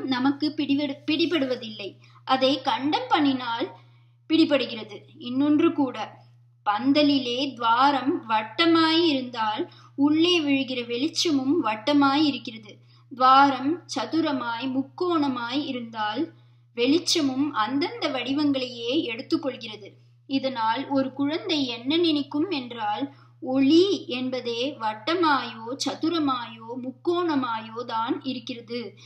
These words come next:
என்று நினைக்கும். வாஸ்தவத்தில் ஒளிக்கு ஏது ரூபம்? ரூபம் என்றால் ஸ்பேஸிலே கட்டுப்படுவது. ஒளியும் ஒளி மாதிரி இந்த கட்டுப்பாட்டை தாண்டி பூர்ணமாய் இருப்பது.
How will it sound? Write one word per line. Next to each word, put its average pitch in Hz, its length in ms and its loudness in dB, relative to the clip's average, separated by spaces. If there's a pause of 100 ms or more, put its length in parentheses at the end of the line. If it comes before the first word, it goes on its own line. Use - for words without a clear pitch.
(180)
என்று 262 280 2
நினைக்கும். 233 560 -8 (320)
வாஸ்தவத்தில் 254 840 0 (180)
ஒளிக்கு 277 600 2 (420)
ஏது 311 400 0
ரூபம்? 277 460 0 (380)
ரூபம் 311 460 2
என்றால் 240 560 0
ஸ்பேஸிலே 285 800 0 (100)
கட்டுப்படுவது. 233 840 -4 (480)
ஒளியும் 285 600 2 (300)
ஒளி 311 400 2
மாதிரி 240 500 0 (180)
இந்த 269 340 4
கட்டுப்பாட்டை 254 840 0 (160)
தாண்டி 277 680 2 (200)
பூர்ணமாய் 311 760 4
இருப்பது. 226 400 -6